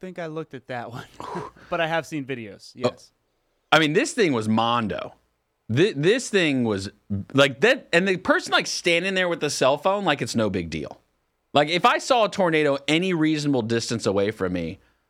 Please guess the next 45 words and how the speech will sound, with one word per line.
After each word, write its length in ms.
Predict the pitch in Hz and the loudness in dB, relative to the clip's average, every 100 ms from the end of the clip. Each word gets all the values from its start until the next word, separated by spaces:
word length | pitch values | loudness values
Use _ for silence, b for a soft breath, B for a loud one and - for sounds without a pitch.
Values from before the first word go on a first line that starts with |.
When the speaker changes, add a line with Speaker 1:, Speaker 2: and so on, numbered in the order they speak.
| _ - | _ -2
Speaker 2:
I 100 | 208 | 2
don't 160 | 320 311 | 2 0
think 160 | 277 247 | 0 0
I'm 140 | 226 | 0
just 160 | 214 - | -2 -2
gonna 140 | 170 | -2
stand 520 | - - 175 190 165 | -2 0 2 2 0
there 140 | 131 110 | 0 0
and 140 | 95 | 0
watch 340 | 101 101 - | 0 0 -2
it 120 | 87 - | -6 -4
and 100 | 104 | -2
take 160 | 107 | 0
a 60 | 95 | -2
video. 320 | 90 90 82 | -2 -2 -2
Like, 120 | 104 | 0
let 140 | 147 185 | 2 2
me 80 | 190 | 4
get 160 | 196 | 0
this 160 | 185 165 | 0 -2
for 140 | 170 | 0
social. 500 | 143 165 135 - - _ _ _ | 2 2 2 -2 -10 _ _ _
Let 120 | 117 151 | 0 0
me 80 | 151 | 2
get 220 | 160 160 | 2 2
this 160 | 151 | -2
for 120 | - 139 | 0 0
social 380 | 156 135 135 | 2 2 2
media. 380 | 120 110 82 - _ _ _ _ _ | 0 0 -4 -12 _ _ _ _ _
Speaker 1:
Do 80 | 139 | -12
you 100 | 156 | -10
wanna 180 | 170 151 | -10 -10
know 180 | 127 131 | -12 -12
something, 360 | 156 147 160 | -16 -16 -12
actually? 480 | 160 156 - 175 165 - | -12 -12 -10 -10 -10 -6
Speaker 2:
Sure. 260 | - 147 | -2 -2
Speaker 1:
Speaking 120 | 147 139 | -2 -6
of 160 | 123 | -14
this 260 | 131 123 - | -14 -16 -18
crazy 420 | - 131 123 131 | -16 -14 -14 -16
tornado, 600 | - 139 120 120 135 139 _ _ _ _ _ _ - | -16 -16 -16 -14 -16 -16 _ _ _ _ _ _ -20
um, 480 | 127 117 113 107 - - | -16 -14 -14 -18 -20 -14
I'm 400 | 135 139 123 110 _ _ _ _ _ _ - | -12 -10 -12 -16 _ _ _ _ _ _ -16
unmarried 500 | 139 139 139 131 123 | -14 -12 -10 -12 -12
now, 400 | 123 117 135 151 | -14 -14 -14 -18